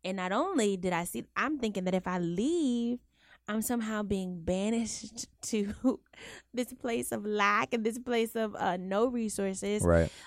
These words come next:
Speaker 1: Um, and so that's why I think ego is important, right? Because then I can talk to myself and be like,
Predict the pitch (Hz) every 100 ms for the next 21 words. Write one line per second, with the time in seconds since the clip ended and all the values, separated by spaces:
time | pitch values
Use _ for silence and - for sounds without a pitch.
0 | - - 196 196 185 180 143 - - _
1 | _ - 208 214 220 202 196 190 - _
2 | - 226 226 226 214 208 190 202 196 185
3 | 185 - 392 208 156 - - 202 240 262
4 | - - 226 240 214 233 220 - 208 202
5 | 202 _ _ _ _ _ 247 233 233 214
6 | 208 208 208 202 196